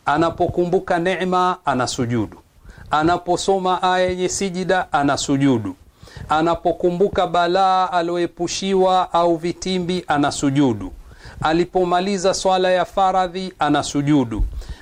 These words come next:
alipoweza kuleta islah kati waliogombana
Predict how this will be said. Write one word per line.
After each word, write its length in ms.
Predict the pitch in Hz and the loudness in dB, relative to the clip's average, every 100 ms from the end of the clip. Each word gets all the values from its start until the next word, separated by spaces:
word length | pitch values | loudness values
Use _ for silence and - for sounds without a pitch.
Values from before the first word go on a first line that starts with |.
| - | -4
alipoweza 840 | 151 165 180 - 180 190 202 180 185 | -2 0 0 2 2 4 2 0 -6
kuleta 1120 | - 180 185 175 - _ _ 135 190 - 180 | -2 4 4 2 -6 _ _ 0 0 0 -2
islah 560 | 185 - 175 185 - - | -2 -4 0 0 0 -4
kati 320 | 196 175 - | -2 -2 0
waliogombana 840 | 175 170 165 165 165 180 180 180 | 2 2 2 2 2 0 0 -2